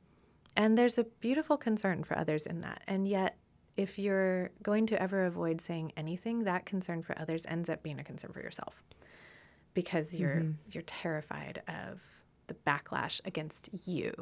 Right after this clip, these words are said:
Speaker 1: It's not really, at the end of the day, then about hurting others. That's not why
Speaker 2: Mm.
Speaker 1: you're avoiding the conflict.
Speaker 2: Yeah, wow.
Speaker 1: You're avoiding it because you're scared for you.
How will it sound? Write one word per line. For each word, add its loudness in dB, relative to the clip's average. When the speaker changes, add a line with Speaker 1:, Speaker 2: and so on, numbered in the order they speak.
Speaker 1:
It's -2
not 8
really, -2
at -8
the -2
end -4
of -6
the -8
day, -4
then -8
about -8
hurting -8
others. -10
That's 4
not 0
why 4
Speaker 2:
Mm. 0
Speaker 1:
you're 0
avoiding -4
the -10
conflict. -6
Speaker 2:
Yeah, 2
wow. -4
Speaker 1:
You're 4
avoiding 0
it -10
because -10
you're -10
scared -8
for -14
you. -14